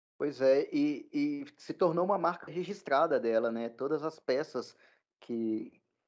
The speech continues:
as coleções dela fazem alguma referência a, a, a esse orbe, né? E a gente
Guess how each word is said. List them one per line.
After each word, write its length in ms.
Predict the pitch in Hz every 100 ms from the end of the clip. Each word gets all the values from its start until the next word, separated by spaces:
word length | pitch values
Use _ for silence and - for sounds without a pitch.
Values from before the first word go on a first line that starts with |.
| _ -
as 160 | 113 -
coleções 540 | 127 123 - 143 165
dela 320 | - 143 147 - _
fazem 280 | - 131 139
alguma 280 | 139 139 147
referência 720 | 156 - 170 147 170 180 135
a, 180 | 117 117
a, 500 | 120 123 123 - -
a 60 | 120
esse 220 | 123 160
orbe, 360 | 143 139 135
né? 300 | 123 120 123 120 _ _ _ _ _
E 640 | 123 113 113 113 110 110 - _ _ _
a 100 | 120
gente 220 | 107 117